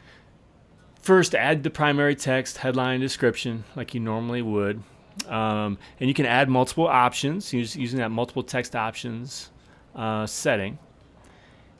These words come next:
And then, you know, upload that single image or video. And I would say, you know, if you wanna get the most out of this, it seems, at least for me, if you use image, image, you're gonna get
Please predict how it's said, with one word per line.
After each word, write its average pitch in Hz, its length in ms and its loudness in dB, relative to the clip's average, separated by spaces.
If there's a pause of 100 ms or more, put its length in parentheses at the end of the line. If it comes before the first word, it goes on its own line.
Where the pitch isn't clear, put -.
(120)
And 147 200 0
then, 156 460 2
you 151 100 -2
know, 147 80 0
upload 135 460 2
that 139 180 2
single 139 280 -4
image 131 280 -2
or 156 80 -2
video. 120 480 -4 (1200)
And 156 600 6 (220)
I 170 120 6
would 185 140 8
say, 165 480 4
you 151 80 0
know, 135 140 2
if 123 120 -4
you 143 100 4
wanna 156 220 4
get 135 100 2
the 131 60 2
most 175 260 4
out 143 80 6
of 131 60 6
this, 127 140 0
it 127 60 -2
seems, 180 480 4
at 123 300 0
least 180 240 4
for 139 120 2
me, 120 280 0
if 87 140 -10
you 117 60 -2
use 110 220 -2
image, 123 460 -6 (320)
image, 113 400 0
you're 110 80 -4
gonna 110 140 -2
get 110 260 -2